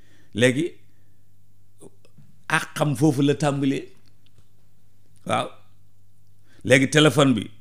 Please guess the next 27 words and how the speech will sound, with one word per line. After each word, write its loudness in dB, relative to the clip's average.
def -4
ko -4
silencieux 4
wala 2
nga 0
teg 0
ko -4
fële. -4
Waaye 2
wàcc, 2
continuer 4
ci -2
WhatsApp -2
ba. -6
Waaw. -4
Madame 2
ne 4
ci 0
kër 4
gi, -6
nga -2
ne -2
ci -4
WhatsApp -4
ba, -10
di 6
zappe, 4